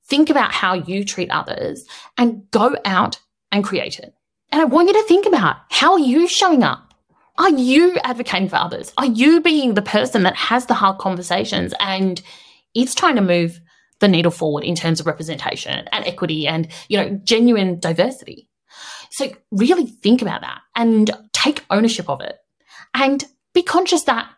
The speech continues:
our support network is not limited to our immediate colleagues. It extends as far as you are willing to reach. And I really recommend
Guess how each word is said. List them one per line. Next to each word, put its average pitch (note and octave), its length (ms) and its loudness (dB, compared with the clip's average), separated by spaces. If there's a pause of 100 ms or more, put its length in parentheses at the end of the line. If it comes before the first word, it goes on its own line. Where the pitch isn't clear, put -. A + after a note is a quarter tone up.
(140)
our C4 100 0
support - 540 -2
network B3 720 -4 (400)
is A#3+ 160 2
not A#3 300 6
limited G3+ 640 0
to E3+ 560 -2 (460)
our F3+ 300 0
immediate E3+ 340 -2
colleagues. - 640 -12 (420)
It E4 160 0
extends G#3 640 -2
as G#3+ 160 -6 (180)
far G3 320 2
as F#3+ 140 -6
you F3+ 100 -2
are D#3+ 80 -4
willing D#3+ 420 -6
to - 160 -10
reach. - 520 -12 (320)
And B3 140 -2 (320)
I C4+ 100 0
really E4+ 260 4
recommend B3 500 0